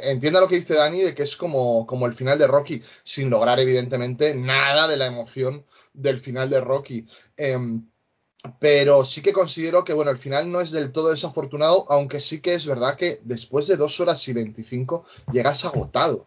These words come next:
a ese final, completamente agotado, y más cuando los dos primeros actos tampoco han, la acción tampoco avanza tanto.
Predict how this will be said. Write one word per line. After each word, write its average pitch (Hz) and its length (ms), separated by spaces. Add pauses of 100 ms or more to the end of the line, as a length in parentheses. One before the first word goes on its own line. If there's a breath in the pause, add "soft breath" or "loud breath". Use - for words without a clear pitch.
a 104 80
ese 113 220
final, 92 360
completamente 127 540
agotado, 147 380
y - 20
más 135 180
cuando 208 220
los 131 160
dos 143 200
primeros 170 460
actos - 480 (640 soft breath)
tampoco 220 840
han, 190 400 (420 soft breath)
la 156 160
acción 226 360
tampoco 220 440
avanza 220 640
tanto. 117 460